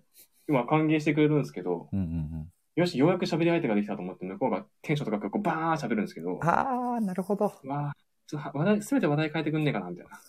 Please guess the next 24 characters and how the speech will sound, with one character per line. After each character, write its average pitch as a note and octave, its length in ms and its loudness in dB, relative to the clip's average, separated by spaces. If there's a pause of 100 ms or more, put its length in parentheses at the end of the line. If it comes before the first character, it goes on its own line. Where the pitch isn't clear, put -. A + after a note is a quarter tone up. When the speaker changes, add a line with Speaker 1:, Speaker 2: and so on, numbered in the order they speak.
(1160)
Speaker 1:
あ、 A#2 120 -8
全 D3 180 2
然、 D3+ 160 -4 (160)
う - 60 0
ん、 - 40 -2 (680)
こ - 120 -14
と A#2 100 -4
を G2+ 160 -2
こ - 180 -10
う A2 40 -6
思 A2+ 180 -2
っ - 20 -8
て - 160 -10
し G#2+ 100 -6
ま G#2 100 2
う G2+ 40 0
こ G2+ 60 -8
と G#2 80 -2
と - 80 -12
か G2 100 -8
が F#2+ 80 -6
あ F2 40 -6
っ - 20 -16
て。 - 320 -12